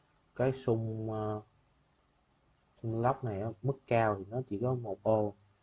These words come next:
mức thấp thì nó hai ô, mà độ chia là một mili, một mili giây. Thì, ờ, ở mức cao thì nó chạy trong vòng một mili giây, và mức thấp thì nó sẽ chạy hai mili giây.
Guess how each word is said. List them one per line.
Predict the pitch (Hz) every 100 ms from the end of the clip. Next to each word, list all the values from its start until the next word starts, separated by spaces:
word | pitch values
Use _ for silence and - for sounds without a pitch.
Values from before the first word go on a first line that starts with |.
| _ -
mức | 123
thấp | 123 147 -
thì | 95
nó | 113
hai | 117 107
ô, | 104 104 101 _ _ _
mà | 98 92 90 87
độ | 87
chia | - 107 98
là | 92
một | 92 87 -
mili, | 101 101 101 _ -
một | 98 95 95
mili | 104 104 104
giây. | 107 104 98 - _ _ _ -
Thì, | 101
ờ, | 90 87 87 -
ở | 90
mức | 107 -
cao | 110 107
thì | 95
nó | 107
chạy | 117 101 90
trong | 98 98
vòng | 92
một | 92 85
mili | 98 101 101
giây, | 107 101 98
và | 87
mức | 104 -
thấp | 135 -
thì | 95
nó | 92 110
sẽ | 101 101 101 -
chạy | - 92 98
hai | 107
mili | 101 101 101
giây. | 101 104 98